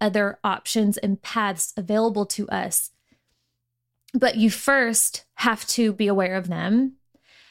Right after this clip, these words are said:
And also, you have to have faith in that process. Because if you decide, "Okay,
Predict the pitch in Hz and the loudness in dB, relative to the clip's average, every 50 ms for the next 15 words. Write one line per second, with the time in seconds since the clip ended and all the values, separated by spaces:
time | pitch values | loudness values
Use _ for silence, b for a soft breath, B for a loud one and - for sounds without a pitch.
0 | b b b b _ _ _ _ _ _ _ - 277 262 247 - 262 262 294 302 | b b b b _ _ _ _ _ _ _ 0 2 2 4 4 4 4 4 4
1 | - - 277 254 254 220 208 208 240 262 254 220 - - - 240 262 277 - - | 4 4 4 4 6 4 4 4 4 4 2 0 -2 -2 0 0 0 0 0 -2
2 | 320 285 254 254 247 233 - - - - 233 247 262 247 247 220 220 208 185 - | -2 0 2 0 0 0 -2 -4 0 0 0 0 0 2 4 4 4 4 4 0
3 | - - - - 269 285 - - - - - - - - - - - - - _ | -6 -4 0 0 0 2 0 -2 -4 -6 -8 -6 -4 -2 0 0 -2 -4 -6 _
4 | _ _ _ _ _ _ _ _ _ _ _ b b b b b b b b b | _ _ _ _ _ _ _ _ _ _ _ b b b b b b b b b
5 | b - 269 240 - 277 262 254 - - - 262 247 - 233 226 240 262 285 240 | b 0 0 2 4 4 4 4 4 2 2 0 2 2 2 2 2 2 2 2
6 | 294 254 - 277 240 233 220 - 247 240 247 233 220 214 | 2 2 2 4 2 0 2 2 0 2 2 0 0 0